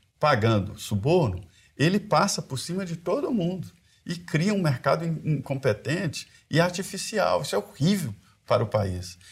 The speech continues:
Então, nós tínhamos grandes empresas, respeitadíssimas no mundo inteiro, de terraplanagem, de construção.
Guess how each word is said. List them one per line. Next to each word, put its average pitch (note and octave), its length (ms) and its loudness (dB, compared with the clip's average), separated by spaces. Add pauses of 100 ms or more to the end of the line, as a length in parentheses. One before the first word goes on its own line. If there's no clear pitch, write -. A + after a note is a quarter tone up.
(120)
Então, D3 100 0
nós E3+ 200 2
tínhamos B2 260 -2
grandes C#3 520 4
empresas, G#2+ 680 2 (320)
respeitadíssimas C#3+ 1120 2 (220)
no A#2 80 0
mundo D#3 280 4
inteiro, B2+ 480 0 (320)
de G#2 180 0
terraplanagem, G#2+ 960 2
de F#2 120 -14
construção. A2+ 680 -6